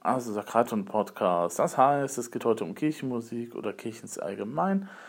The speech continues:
Ähm, von daher, ähm, wie ist das eben halt vielleicht nochmal für den einen oder anderen die Aufforderung, vielleicht diese Ausgabe jetzt nicht zu hören und jetzt abzuschalten und vielleicht nochmal eine an-,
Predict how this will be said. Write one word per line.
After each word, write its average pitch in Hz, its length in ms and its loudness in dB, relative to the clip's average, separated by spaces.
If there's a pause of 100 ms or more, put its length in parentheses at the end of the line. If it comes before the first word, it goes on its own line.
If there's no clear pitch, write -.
(280)
Ähm, 135 280 0
von 127 220 -4
daher, 117 500 2 (500)
ähm, 117 440 -2
wie - 80 -8
ist - 280 -4
das 117 160 0
eben 110 360 -6
halt 104 220 -4
vielleicht 90 500 -4
nochmal 95 520 -2 (600)
für - 140 -2
den 120 140 0
einen 139 200 4
oder 127 160 4
anderen 123 260 -2
die 120 100 2
Aufforderung, 117 560 0
vielleicht 107 300 -2
diese 113 180 0
Ausgabe 92 500 -2
jetzt 90 280 -10
nicht - 260 -6
zu - 160 -4
hören 127 300 0
und - 140 -8
jetzt 110 200 -4
abzuschalten 120 840 -2
und - 200 -12
vielleicht - 280 -10
nochmal 104 220 -8
eine - 80 -2
an-, 127 220 -6